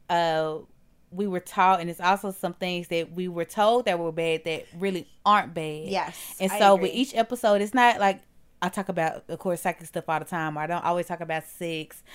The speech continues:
Speaker 1: um, but I try to do each episode to where it's different things that are in life.
Speaker 2: Right.
Speaker 1: And I'm bringing it to you, and you had that option of,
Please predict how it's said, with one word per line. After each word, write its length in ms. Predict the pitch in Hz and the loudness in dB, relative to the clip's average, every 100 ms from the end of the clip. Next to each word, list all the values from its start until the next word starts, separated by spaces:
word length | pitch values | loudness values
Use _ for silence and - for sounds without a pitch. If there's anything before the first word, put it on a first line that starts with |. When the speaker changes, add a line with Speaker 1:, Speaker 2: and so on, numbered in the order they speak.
| - - - | -18 -16 -2
Speaker 1:
um, 420 | 175 170 170 165 | 2 2 0 -4
but 140 | 165 175 | 0 2
I 80 | 185 | 2
try 240 | 233 214 | 2 2
to 80 | 190 | 0
do 280 | 185 190 175 | -2 -4 -4
each 240 | 190 - | -8 -8
episode 540 | 185 - 175 175 165 165 | -8 -8 -6 -2 -2 -4
to 100 | 175 | -8
where 240 | 170 170 | -4 -2
it's 240 | 160 170 160 | -2 -6 -6
different 340 | 185 185 - | -6 -6 -8
things 280 | 175 175 175 | -8 -6 -6
that 140 | 165 | -4
are 80 | 160 | -4
in 160 | 147 156 | -6 -6
life. 320 | 156 156 180 - _ | -4 -4 -6 -12 _
Speaker 2:
Right. 360 | 180 165 143 156 | -6 -6 -4 -4
Speaker 1:
And 480 | 170 160 156 151 - _ _ _ _ | -4 -4 -4 -8 -14 _ _ _ _
I'm 220 | 185 190 160 | 0 0 0
bringing 320 | 196 220 202 | 0 0 -2
it 140 | 170 | -4
to 140 | - 277 | -4 -2
you, 480 | 262 220 196 208 - _ | -2 -4 -4 -6 -10 _
and 200 | 175 175 | -6 -6
you 180 | 175 220 | -4 0
had 200 | 240 202 | 2 2
that 140 | 175 170 | 2 2
option 340 | 180 185 180 | 0 0 -4
of, 160 | 170 | -4